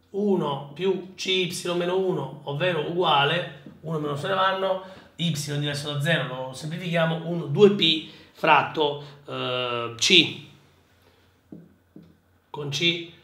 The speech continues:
costante reale, e conseguentemente, eh, da qui ci ricaviamo P, eh, se X è uguale a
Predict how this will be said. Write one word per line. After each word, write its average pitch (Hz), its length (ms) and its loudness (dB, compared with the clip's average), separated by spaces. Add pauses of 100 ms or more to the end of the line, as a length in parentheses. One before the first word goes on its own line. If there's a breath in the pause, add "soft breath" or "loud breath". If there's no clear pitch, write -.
costante 165 680 0
reale, 147 520 2 (280 loud breath)
e - 480 2
conseguentemente, 185 1400 0
eh, 143 140 -10
da 160 160 0
qui 190 680 0
ci - 140 -10
ricaviamo 180 440 0
P, 202 400 -2 (180)
eh, 135 400 -8
se 180 420 0
X 143 200 -6
è 131 60 -6
uguale 156 380 4
a - 460 0